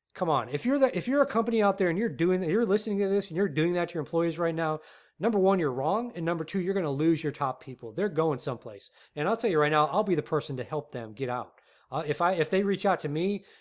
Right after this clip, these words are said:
and, and on LinkedIn or something like that, and they're like, "Hey man, I'm trying to find something better," I'm gonna ping them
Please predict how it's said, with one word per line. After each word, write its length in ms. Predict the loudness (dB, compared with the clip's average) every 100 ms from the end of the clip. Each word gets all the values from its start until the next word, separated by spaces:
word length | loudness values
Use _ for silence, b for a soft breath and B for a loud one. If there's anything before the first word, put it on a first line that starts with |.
| -12
and, 240 | -10 -10
and 240 | -6 -6 -2
on 220 | -2 0
LinkedIn 300 | 0 0 -2
or 60 | -2
something 240 | -4 -4
like 160 | -4 4
that, 160 | 4
and 80 | 4
they're 80 | 2
like, 200 | 0 0
"Hey 120 | -2
man, 220 | -2 -4
I'm 60 | -2
trying 180 | -2 0
to 40 |
find 160 | -2 0
something 300 | -4 -4 -2
better," 260 | 0 0
I'm 140 | -2 -2
gonna 160 | -2
ping 300 | -2 -4 -2
them 240 | -2 -2